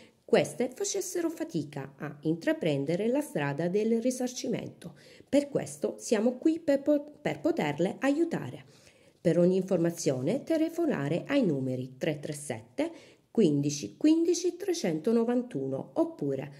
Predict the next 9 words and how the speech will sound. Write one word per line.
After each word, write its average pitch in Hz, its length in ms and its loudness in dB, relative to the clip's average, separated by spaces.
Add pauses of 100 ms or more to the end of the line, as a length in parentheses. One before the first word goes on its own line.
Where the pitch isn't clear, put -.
(180)
lo 165 240 4
zero 151 340 2
quattro 185 400 0
uno 320 400 4
ventinove 180 960 0
zero 147 400 0
cinque 165 460 0
nove 214 500 2
quattordici. 175 760 -2